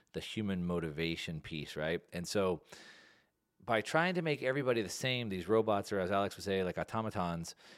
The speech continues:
then they lose their individualism that allows them to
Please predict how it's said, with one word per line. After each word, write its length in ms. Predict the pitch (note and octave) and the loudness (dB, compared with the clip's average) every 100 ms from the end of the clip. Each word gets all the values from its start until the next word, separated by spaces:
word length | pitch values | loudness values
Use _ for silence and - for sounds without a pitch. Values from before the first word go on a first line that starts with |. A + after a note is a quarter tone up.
| _ | _
then 440 | F2 G#2 G2+ G2 G2 | -2 0 0 0 0
they 220 | G2+ G2 | 0 0
lose 440 | A2 B2 C#3+ C3 | 0 0 0 0
their 220 | A#2+ G#2+ | 2 2
individualism 1000 | F#2 G#2+ G2+ F#2+ B2 B2+ A2+ F#2+ G2 F#2 | 2 -4 -2 0 2 4 4 4 2 0
that 200 | F2+ F2 | 0 0
allows 520 | F2 E2+ F2+ F#2+ F#2+ | 0 0 0 0 -2
them 240 | F#2 F#2 F2 | -4 -4 -4
to 600 | - G2 F2 E2+ E2 | -6 -2 0 0 -2